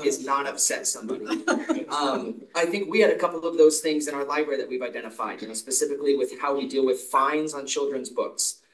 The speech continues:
No one's ever, you know, excited about that. And so we thought maybe if we make a book sale more engaging, we can raise enough funds there to offset having to charge a young parent because their child may or may not have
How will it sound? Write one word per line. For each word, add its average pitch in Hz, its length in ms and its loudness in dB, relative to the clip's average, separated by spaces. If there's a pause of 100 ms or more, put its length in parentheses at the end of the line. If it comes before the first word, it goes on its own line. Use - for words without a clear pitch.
(160)
No 147 140 6
one's 147 200 6
ever, 143 160 4 (280)
you 160 120 0
know, 113 180 0
excited 139 560 0
about 110 420 -4 (460)
that. - 320 -2
And 131 80 -2
so 131 180 4
we 170 200 6
thought 143 320 2 (240)
maybe 160 260 8
if 147 140 6
we 151 100 8
make 135 200 4
a 135 40 0
book - 260 4
sale 143 260 4
more 131 200 0
engaging, 135 600 0 (240)
we 151 120 2
can 139 320 -4 (180)
raise 160 260 8
enough 151 200 2
funds 143 280 -4
there 139 120 2
to 135 160 -6
offset 135 540 -2
having 143 280 -10
to 127 120 -14
charge 123 380 -4
a 117 60 -6
young 117 300 -4
parent 120 680 -8
because 131 320 -2
their 123 120 2
child 120 380 0
may 123 160 2
or 120 100 2
may 117 220 2
not 120 240 0
have 110 400 -6